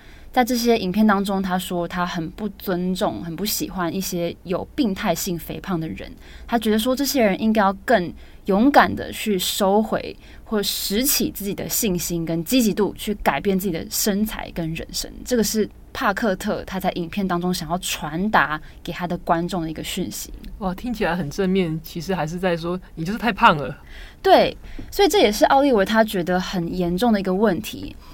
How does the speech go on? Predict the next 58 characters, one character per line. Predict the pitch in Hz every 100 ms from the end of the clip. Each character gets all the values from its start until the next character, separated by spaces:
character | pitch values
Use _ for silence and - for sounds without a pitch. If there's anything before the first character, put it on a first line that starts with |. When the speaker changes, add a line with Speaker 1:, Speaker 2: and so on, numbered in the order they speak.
| -
Speaker 1:
他 | - 302
说 | 330
他 | 339
观 | 320 262 277
察 | 254 170 160
帕 | - 190
克 | 214 196
特 | 196 180
很 | - 170
久 | 175 151
一 |
段 | 165 165
时 | 160 -
间， | - - 67 -
那 | -
他 | 190 208
后 | 214 - 349
来 | 202 143 151 -
为 | 359
了 | 226 180
要 | 220 202
去 | 190 - 208 165 - -
撰 | 359 240
写 | 185 - -
这 | 214
样 | 180
子 |
的 | 170
现 | 160 202 156
象， | - - -
他 | 196
也 | 202 - -
的 | 202
确 | 196 - 233 -
约 | 220 240 240
了 | 247 196 - - -
帕 | 233
克 | 220 220
特 | 214 190
出 | - 190
来 | 180 156
聊 | 160 160 143 151
天， | 160 180 165 160
来 | 160
采 | - 170
访 | 185 156 -
他， | - - - -
想 | - 180
要 | 202
听 | 220 240 233
他 | 208 220
分 | 196 196
享 | 190 -
一 |
些 | 185 185
有 | 180
关 | 170 208
于 | 247